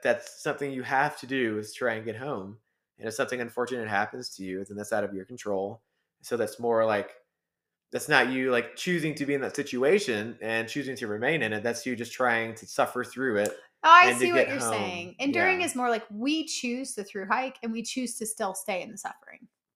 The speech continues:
Speaker 1: Yeah, you choose the through hike. You choose to, to go and cycle for sixty miles and get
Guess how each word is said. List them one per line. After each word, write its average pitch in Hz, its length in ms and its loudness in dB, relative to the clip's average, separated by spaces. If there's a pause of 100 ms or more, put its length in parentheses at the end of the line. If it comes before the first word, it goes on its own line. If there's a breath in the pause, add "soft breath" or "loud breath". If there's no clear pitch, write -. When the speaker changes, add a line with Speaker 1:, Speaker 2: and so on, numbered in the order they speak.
(520)
Speaker 1:
Yeah, 165 320 6
you 190 100 -2
choose 196 300 0
the 160 60 -12
through 147 180 -4
hike. 123 180 -2
You 180 80 -8
choose 170 460 -2
to, 127 340 6
to 147 80 -6
go 131 200 6
and 110 180 -2 (260)
cycle 123 480 4
for 117 140 -8
sixty - 400 -6
miles 104 520 2
and 113 100 -8
get 110 260 -2